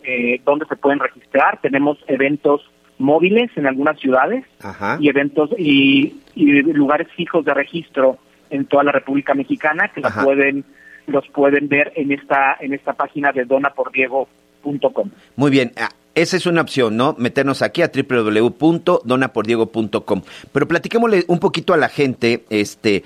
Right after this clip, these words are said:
Speaker 2: cuál es la intención y finalmente qué es lo que va a suceder, Sergio. Por ejemplo, y, y tú me corriges, hay ce-, la intención es que la gente se acerque, de, atención, de dieciocho a cuarenta y cuatro,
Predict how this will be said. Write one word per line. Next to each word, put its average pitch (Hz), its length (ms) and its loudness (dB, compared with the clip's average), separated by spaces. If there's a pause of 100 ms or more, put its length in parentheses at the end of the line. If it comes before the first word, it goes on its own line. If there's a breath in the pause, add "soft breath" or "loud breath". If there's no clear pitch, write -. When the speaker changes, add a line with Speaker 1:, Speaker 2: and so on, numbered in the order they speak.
(280 loud breath)
Speaker 2:
cuál 160 180 0
es 175 100 2
la 160 80 2
intención 135 480 0
y 131 60 -2
finalmente 127 540 0
qué 139 140 0
es 131 100 0
lo 139 120 0
que 120 120 0
va 113 80 4
a 117 60 2
suceder, 107 440 0
Sergio. 90 460 -6 (340 loud breath)
Por 117 160 0
ejemplo, 110 640 -2
y, 104 280 -2
y 113 100 -4
tú 147 120 0
me 143 140 0
corriges, 107 600 -4
hay 170 140 2
ce-, 185 260 -4 (300)
la 147 160 2
intención 190 540 0
es 202 140 -2
que 190 120 -2
la 160 140 2
gente 147 340 -4
se 113 100 -4
acerque, 123 520 -2 (480 loud breath)
de, 104 160 -2
atención, 117 580 0
de 117 140 2
dieciocho 147 500 0
a 156 80 -2
cuarenta 110 340 0
y 101 60 -2
cuatro, 117 760 0